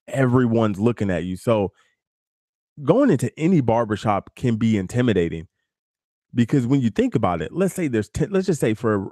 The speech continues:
give a round number, there's ten barbers. You walk into the barbershop,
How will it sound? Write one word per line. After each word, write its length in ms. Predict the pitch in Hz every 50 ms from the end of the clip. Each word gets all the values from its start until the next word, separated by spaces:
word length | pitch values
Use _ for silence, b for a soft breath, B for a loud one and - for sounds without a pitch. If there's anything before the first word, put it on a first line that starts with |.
| - - 135
give 180 | 127 147 131
a 60 | 120 107
round 320 | 107 117 117 110 101 101
number, 340 | 104 104 98 87 85 87 b b b b b b
there's 160 | - 117 107 -
ten 320 | - - 160 156 143 127
barbers. 480 | 110 113 117 117 98 85 78 - - - _ _ _ _ _ _ _ _ _ _ _ _ _ _ _ _ _ _
You 120 | 135 151 202
walk 260 | 185 185 160 156 151
into 200 | 143 127 - 143
the 80 | 120 107
barbershop, 680 | 104 127 160 185 160 123 104 - 107 90 87 80 -